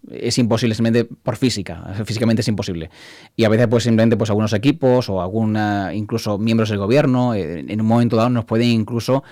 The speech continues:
facilitar el audio de esa persona si, "Oye, pues, esto ha llegado, esto no ha llegado".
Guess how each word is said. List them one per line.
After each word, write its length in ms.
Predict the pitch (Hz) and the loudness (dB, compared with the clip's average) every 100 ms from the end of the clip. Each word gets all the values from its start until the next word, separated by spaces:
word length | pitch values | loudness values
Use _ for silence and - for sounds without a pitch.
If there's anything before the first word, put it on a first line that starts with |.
| - | -18
facilitar 720 | - 110 110 107 101 113 113 | -2 -2 0 -2 -2 0 2
el 120 | 113 | 4
audio 180 | 113 117 | 4 4
de 60 | 113 | 2
esa 160 | 117 | 2
persona 260 | 110 113 113 | 0 0 -2
si, 140 | 107 | -2
"Oye, 160 | 104 107 | -2 -2
pues, 240 | 92 - - | -4 -12 -14
esto 320 | 107 - 113 | -12 -4 0
ha 60 | 107 | 0
llegado, 240 | 107 123 | 2 0
esto 100 | 120 | 0
no 40 | 107 | -2
ha 40 | |
llegado". 220 | 95 85 | -2 -4